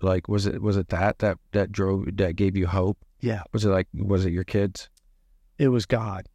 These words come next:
Speaker 2: It was absolutely, it was his word. It was n-, what his promises. You know, it's like,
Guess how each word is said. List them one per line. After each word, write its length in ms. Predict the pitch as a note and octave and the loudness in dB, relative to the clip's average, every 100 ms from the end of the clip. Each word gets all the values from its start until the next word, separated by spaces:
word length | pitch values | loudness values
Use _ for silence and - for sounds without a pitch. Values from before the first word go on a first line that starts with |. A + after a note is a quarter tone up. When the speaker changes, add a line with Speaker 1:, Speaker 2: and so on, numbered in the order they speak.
| - | -4
Speaker 2:
It 80 | C#3 | -2
was 120 | B2 | 0
absolutely, 600 | B2+ B2 - A#2+ A2+ A2+ | 0 0 0 0 2 2
it 40 | |
was 120 | A2+ A#2+ | 0 2
his 160 | A#2+ | 0
word. 420 | A2 B2 C3 A2 A2+ | 2 2 2 0 -6
It 140 | - C3 | 0 2
was 220 | B2+ G#2+ | 2 2
n-, 200 | B2+ A#2+ | -2 0
what 200 | A2+ - | 0 2
his 240 | C3 B2+ | 2 0
promises. 760 | - B2 C#3 D3 - A2 A2 - _ _ | 0 0 2 0 0 -4 -6 -12 _ _
You 120 | - A#2+ | -2 0
know, 200 | A2+ A#2+ | 2 0
it's 140 | - | 0
like, 280 | B2+ A#2+ | 0 0